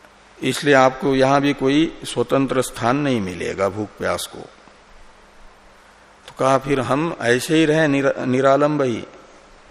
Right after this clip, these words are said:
तो निरालंब होंगे यदि तो व्यापार नहीं कर पाएंगे तो हम तृप्त कैसे होंगे? भूख प्यास बनी ही रहेगी, फिर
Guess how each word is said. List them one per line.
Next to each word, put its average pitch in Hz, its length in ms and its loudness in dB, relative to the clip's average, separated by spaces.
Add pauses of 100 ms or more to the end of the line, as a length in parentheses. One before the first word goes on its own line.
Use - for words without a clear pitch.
(640)
तो 123 340 2
निरालंब 135 580 2
होंगे 131 720 2
यदि 120 420 -4 (1800)
तो 123 400 0 (500)
व्यापार 127 480 6
नहीं 151 200 0
कर 131 180 2
पाएंगे 123 520 0
तो 117 200 -6
हम 117 180 -2
तृप्त 139 420 -4
कैसे 135 340 0
होंगे? 135 360 -2 (720)
भूख 113 180 -4
प्यास 131 340 4
बनी 131 260 2
ही 151 140 2
रहेगी, 123 420 0
फिर 113 300 -12